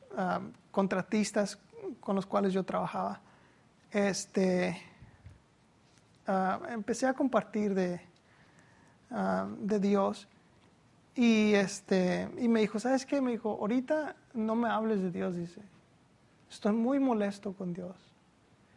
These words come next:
Dice, "Ah, mi esposa me acaba de abandonar.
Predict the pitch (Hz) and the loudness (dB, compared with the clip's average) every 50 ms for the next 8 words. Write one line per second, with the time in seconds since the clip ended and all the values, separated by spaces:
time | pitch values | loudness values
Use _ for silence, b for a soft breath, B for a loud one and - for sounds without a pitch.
0 | b b b b b b b b - 208 196 208 208 190 - 202 190 185 180 180 | b b b b b b b b -4 -2 0 0 0 0 0 0 0 0 0 -2
1 | - - - _ _ _ _ _ _ _ - 202 185 175 175 175 180 180 - - | -4 -8 -14 _ _ _ _ _ _ _ -4 -2 0 0 0 -2 -4 -6 -8 -10
2 | - - 359 339 220 208 208 190 180 - - - 233 233 233 - 247 233 226 208 | -16 -14 -8 -2 0 2 2 2 0 -2 -2 0 0 0 0 0 -2 0 0 -2
3 | 196 185 180 175 - - 220 247 254 247 240 220 202 190 185 175 170 170 170 - | -2 -2 -4 -4 -2 -2 0 2 4 4 2 2 2 0 0 -2 -2 -4 -6 -8
4 | - | -12